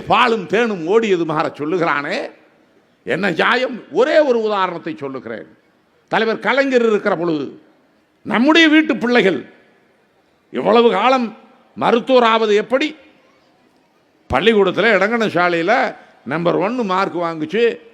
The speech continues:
டாப் ரேங்கர், முதல் ரேங்க் வாங்குச்சுன்னா, அது அப்ளை பண்ணுச்சுன்னா, ஆட்டோமேட்டிக்கா அதுக்கு மெடிக்கல் ஷீட் கிடைக்கும். இன்னைக்கு நீட் தேர்வுன்னு வச்சான்.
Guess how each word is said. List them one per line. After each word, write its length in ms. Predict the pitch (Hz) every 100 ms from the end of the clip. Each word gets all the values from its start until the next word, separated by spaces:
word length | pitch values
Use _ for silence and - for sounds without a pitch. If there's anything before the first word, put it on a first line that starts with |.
| _ -
டாப் 340 | 185 226 -
ரேங்கர், 560 | 185 190 190 202 240 - - _ _ _ _
முதல் 320 | - 185 247
ரேங்க் 300 | 226 196 180
வாங்குச்சுன்னா, 420 | 151 190 196 185 247
அது 220 | 247 190
அப்ளை 320 | 165 220 240
பண்ணுச்சுன்னா, 340 | 202 196 196
ஆட்டோமேட்டிக்கா 640 | 214 190 190 190 180 185 302 - - _ _ -
அதுக்கு 260 | 131 143 127
மெடிக்கல் 360 | 139 156 156 143
ஷீட் 160 | -
கிடைக்கும். 340 | - 104 104 - _ _ _ _ _ _ _ _ _ _ -
இன்னைக்கு 280 | 127 120
நீட் 360 | 127 170 180 -
தேர்வுன்னு 420 | 143 131 135 127
வச்சான். 260 | 120 143